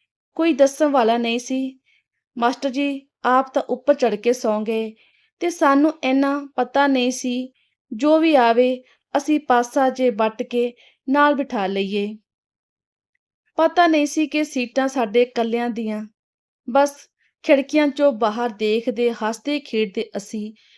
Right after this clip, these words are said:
ਗਵਾਲੀਅਰ ਟੱਪ ਗਏ। ਹਲੇ ਅਸੀਂ ਇੱਕ ਦੋ ਸਟੇਸ਼ਨ ਹੀ ਹੋਰ ਲੰਘੇ ਸੀ ਕਿ ਇੱਕ ਕੁੜੀ ਚੜ੍ਹੀ। ਉਹਦੇ ਨਾਲ ਇੱਕ ਉਸ ਤੋਂ ਥੋੜ੍ਹੀ ਵੱਡੀ ਉਮਰ ਦਾ ਮੁੰਡਾ ਸੀ।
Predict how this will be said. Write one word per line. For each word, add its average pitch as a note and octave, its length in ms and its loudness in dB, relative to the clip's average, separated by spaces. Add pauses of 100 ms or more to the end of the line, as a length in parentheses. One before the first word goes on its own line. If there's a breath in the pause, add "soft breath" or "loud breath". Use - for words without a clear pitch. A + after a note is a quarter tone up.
(220 soft breath)
ਗਵਾਲੀਅਰ C4+ 520 4
ਟੱਪ F#3+ 340 -8
ਗਏ। F#3+ 320 -8 (800)
ਹਲੇ E4 300 0 (160)
ਅਸੀਂ C#4+ 200 -4
ਇੱਕ - 360 -4
ਦੋ D#4+ 160 -2
ਸਟੇਸ਼ਨ C4+ 540 -2
ਹੀ C#4+ 220 -2
ਹੋਰ B3+ 260 2
ਲੰਘੇ G#3+ 360 -2
ਸੀ B3 340 -6 (640)
ਕਿ D#4 80 -6
ਇੱਕ E4+ 300 -4
ਕੁੜੀ C#4+ 400 -2
ਚੜ੍ਹੀ। A#3+ 560 -4 (640)
ਉਹਦੇ D#4+ 360 0
ਨਾਲ A3 300 2 (140)
ਇੱਕ C4+ 300 -2
ਉਸ B3 140 0
ਤੋਂ C4+ 260 -4
ਥੋੜ੍ਹੀ D#4+ 340 -2
ਵੱਡੀ G3+ 520 -2
ਉਮਰ A3 200 -2
ਦਾ G#3+ 160 -2
ਮੁੰਡਾ G3+ 360 -4
ਸੀ। A3+ 340 -10